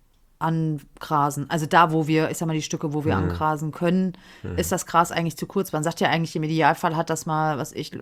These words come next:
Speaker 1: zwanzig Zentimeter, äh, Länge.
Speaker 2: Mhm.
Speaker 1: Davon sind wir, äh,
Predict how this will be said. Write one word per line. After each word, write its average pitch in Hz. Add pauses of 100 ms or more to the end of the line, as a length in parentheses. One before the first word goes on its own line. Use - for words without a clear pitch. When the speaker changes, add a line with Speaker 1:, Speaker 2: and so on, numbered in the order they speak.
(160)
Speaker 1:
zwanzig 160
Zentimeter, 156
äh, 151
Länge. 170
Speaker 2:
Mhm. 170
Speaker 1:
Davon 143
sind 131
wir, 120 (600)
äh, 135